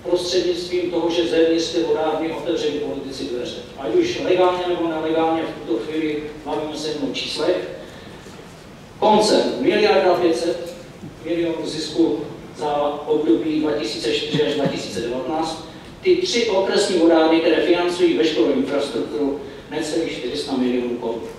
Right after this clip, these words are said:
Miliarda pět set, čtyři sta milionů, tři okresní vodárny. Myslím, že už se přestává teď divit, proč nemáme peníze, máme drahou vodu, na, která je na úrovni západní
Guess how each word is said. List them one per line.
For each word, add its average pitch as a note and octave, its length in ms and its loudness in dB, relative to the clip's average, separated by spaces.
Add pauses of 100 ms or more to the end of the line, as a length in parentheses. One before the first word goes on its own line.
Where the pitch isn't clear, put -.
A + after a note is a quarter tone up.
(260)
Miliarda D#3+ 580 4 (100)
pět - 220 -6
set, D#3 400 0 (320)
čtyři C#3+ 360 -8
sta - 180 -10
milionů, C3+ 420 -4
tři - 240 -6
okresní B2+ 400 -6
vodárny. C3 340 2 (800)
Myslím, B2 280 -6
že D3+ 80 0
už D3 80 0
se A#2+ 100 -2
přestává D#3+ 480 0
teď - 180 0
divit, - 320 -4
proč - 260 -8 (540)
nemáme D#3 420 -2
peníze, C#3+ 380 -4
máme C#3+ 320 -4
drahou C#3+ 240 0
vodu, C#3+ 320 -2
na, C#3 300 -4 (340)
která D3+ 260 -4
je D3 80 -2
na C#3+ 100 -4
úrovni D3 340 -2
západní C#3 380 0